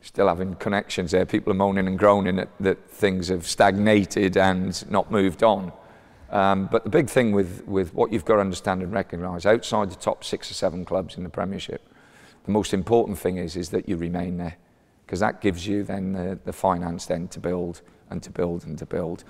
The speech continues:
And, and we've always said, and I, I, I always think it's important that you do this, is that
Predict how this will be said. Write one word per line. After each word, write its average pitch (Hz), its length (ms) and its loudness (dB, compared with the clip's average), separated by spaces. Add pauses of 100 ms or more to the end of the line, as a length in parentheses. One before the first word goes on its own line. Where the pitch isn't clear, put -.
(360)
And, 101 200 -4
and 101 280 2
we've 101 180 4
always 113 300 4
said, 90 280 2
and 90 120 -2
I, 98 60 2
I, 92 200 2
I 95 320 2
always 98 320 2
think - 180 -4
it's - 160 -8
important 90 440 -2
that - 120 -8
you 90 60 -6
do 95 160 0
this, 98 320 -8
is 87 140 -8
that 90 180 -6